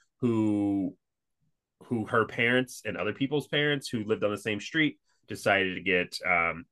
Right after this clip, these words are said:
revenge on because he was a pedophile murderer and killed a lot of the kids on the street,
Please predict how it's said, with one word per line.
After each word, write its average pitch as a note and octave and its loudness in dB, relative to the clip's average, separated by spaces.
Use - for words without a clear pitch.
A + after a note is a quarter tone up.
revenge B2 -2
on D#3+ -4
because F#2+ -4
he F#2 -2
was F#2 -2
a E2+ 0
pedophile G2 2
murderer D#3 4
and F#2+ -2
killed A2 4
a G#2+ 4
lot G2+ 8
of G2 2
the G2+ -6
kids G#2 0
on G2 2
the G2 -2
street, E3 0